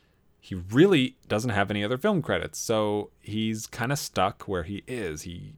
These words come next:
his only chances to move up or down are me rewatching one of his films and changing the score, which does not happen that often. Uh, I think the best chance he's got is probably The Deer Hunter to go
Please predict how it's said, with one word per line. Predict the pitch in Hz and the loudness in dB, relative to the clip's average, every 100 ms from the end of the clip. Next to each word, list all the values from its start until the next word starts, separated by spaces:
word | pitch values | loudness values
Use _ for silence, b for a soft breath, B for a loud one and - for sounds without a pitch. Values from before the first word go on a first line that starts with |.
| - | -14
his | 107 104 | -8 -4
only | 117 131 123 | -2 -2 -2
chances | - - 113 110 113 98 | -4 -6 -4 -4 -6 -8
to | 107 | -6
move | 101 98 | -4 -2
up | 92 | -4
or | 92 | -4
down | 156 165 110 104 107 - | -2 -2 -2 -4 -6 -4
are | 98 98 98 95 92 - | 0 0 0 -2 -4 -8
me | 98 117 113 | -4 -2 -4
rewatching | 98 120 185 139 98 - 87 | -2 0 2 2 0 -4 -6
one | 85 | -6
of | 82 | -6
his | 85 | -8
films | - 85 85 92 - b b _ - | -6 -6 -4 -8 -12 b b _ -8
and | 95 90 92 | -6 -6 -6
changing | - 82 82 95 | -6 -6 -6 -6
the | 113 | -6
score, | - 143 82 - - | -2 -2 -2 -8 -10
which | 101 95 - | -8 -6 -4
does | 113 131 | -2 2
not | 147 113 | 0 0
happen | 95 90 80 | -2 -2 -6
that | 80 87 | -4 2
often. | 127 147 - 98 - B B B B B B - - | 4 4 -2 -12 -12 B B B B B B -20 -10
Uh, | 95 95 - | -6 -6 -6
I | 98 101 | -4 -4
think | - 101 - | -4 -6 -6
the | |
best | 92 113 - | -2 -2 -2
chance | - 110 101 | -2 -2 -2
he's | 92 78 | -6 -4
got | 139 139 110 - - | 0 2 2 0 -6
is | 98 92 90 90 | -4 -4 -6 -12
probably | - - 98 113 107 104 | -12 -4 -2 0 -2 -4
The | 95 | -4
Deer | 85 90 80 107 | -6 -6 -4 -2
Hunter | 127 135 165 185 180 - _ _ _ _ - _ _ - - - - | -2 -2 0 -2 -4 -12 _ _ _ _ -20 _ _ -20 -20 -20 -18
to | - 104 | -8 -4
go | 101 98 | -2 -2